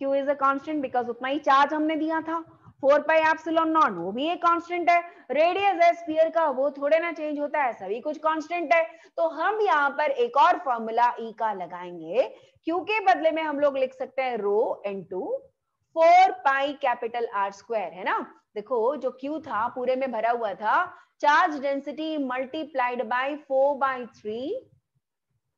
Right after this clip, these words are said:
बोलिए, four by three pi आर क्यूब। तो ये पूरी वॉल्यूम लेंगे उसका, स्फीयर का,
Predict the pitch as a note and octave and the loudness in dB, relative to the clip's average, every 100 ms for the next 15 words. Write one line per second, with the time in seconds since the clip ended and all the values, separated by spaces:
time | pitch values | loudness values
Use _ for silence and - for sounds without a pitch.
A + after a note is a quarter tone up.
0 | _ _ _ _ _ _ _ _ _ - | _ _ _ _ _ _ _ _ _ -6
1 | A#3 D4 G#3+ - _ A#3 B3+ B3+ C4+ B3 | -4 -4 -8 -12 _ 0 0 2 0 -2
2 | - A3+ C4+ D#4 - G#3+ A#3 D4+ C#4+ F#3+ | -8 -8 -6 -6 -2 0 0 -2 -4 -4
3 | F#3+ G3+ A#3+ A#3+ F4+ D4 E3+ _ _ - | -2 -2 -4 -6 -4 -4 -6 _ _ -6
4 | B3 B3 B3 A3+ B3 A#3 G3 F#3+ B3 B3 | -4 -4 -4 -6 -6 -4 -2 -2 -2 -4
5 | G3 F#3 A3 A3+ G3+ A3+ C#4+ E4 A#3+ G3+ | -6 -6 -6 -6 -6 -4 -4 -4 -6 -2
6 | F#3+ F#3+ | -2 -2